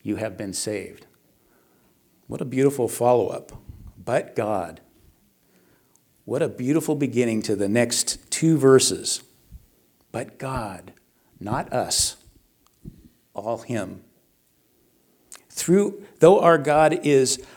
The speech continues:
perfect and holy, he is also merciful,"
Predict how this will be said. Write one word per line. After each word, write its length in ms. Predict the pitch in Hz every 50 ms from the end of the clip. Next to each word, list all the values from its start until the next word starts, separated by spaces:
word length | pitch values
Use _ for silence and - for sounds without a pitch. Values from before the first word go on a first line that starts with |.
| - _ _
perfect 560 | - - - 196 208 202 208 214 196 202 - - -
and 160 | 139 139 127
holy, 600 | - - - 208 247 220 160 127 110 104 107 123
he 220 | 120 - 180 185
is 120 | 175 165 -
also 640 | - - 180 214 214 202 - 190 170 160 151 - - - - - _
merciful," 840 | - 131 135 147 175 202 190 190 165 - - - 90 85 - -